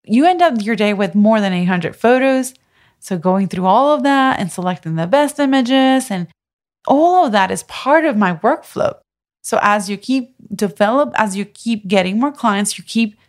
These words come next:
understanding your processes, your system, and figuring out if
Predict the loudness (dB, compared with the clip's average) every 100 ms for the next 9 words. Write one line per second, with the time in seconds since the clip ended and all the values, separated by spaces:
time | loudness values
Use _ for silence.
0 | -4 -2 0 -2 -2 0 2 4 4 2
1 | 0 0 0 -2 -2 -4 _ -20 -6 -4
2 | -2 -4 -2 -2 -2 -2 -2 0 2 2
3 | 2 2 0 -2 -4